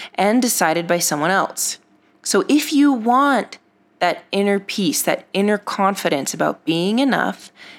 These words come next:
that you are enough, that you're doing enough, then you have to decide what enough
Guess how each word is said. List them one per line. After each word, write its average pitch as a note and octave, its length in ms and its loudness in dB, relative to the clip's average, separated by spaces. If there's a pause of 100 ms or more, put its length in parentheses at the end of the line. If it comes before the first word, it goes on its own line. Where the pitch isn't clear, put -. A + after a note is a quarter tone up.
(180)
that - 160 -2
you D#3 160 0
are D3+ 240 2
enough, G3+ 380 0
that - 100 -4
you're D3+ 120 -4
doing G#3 400 -2
enough, D3 380 -2
then F#3 140 -4
you F#3 80 -2
have C4 380 -6
to - 100 -6
decide F#3 840 -2 (560)
what G3+ 300 0 (140)
enough G#3+ 640 2